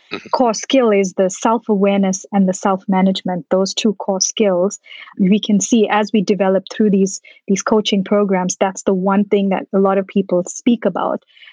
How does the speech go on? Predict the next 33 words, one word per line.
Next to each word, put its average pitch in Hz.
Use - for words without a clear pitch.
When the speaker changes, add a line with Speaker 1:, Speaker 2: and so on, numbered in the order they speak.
Speaker 2:
I've 190
been 208
coaching 226
somebody 196
where 196
I, 190
when 196
I 190
first 269
started, 190
the 208
person 202
was, 185
you 202
know, 175
very 233
anxious. 208
And 190
as 208
I -
was 190
talking, 240
you 196
could 196
see 220
the 190
person 190
fidgeting 202
with 185
their 185
hands. 233
And 214
as, 247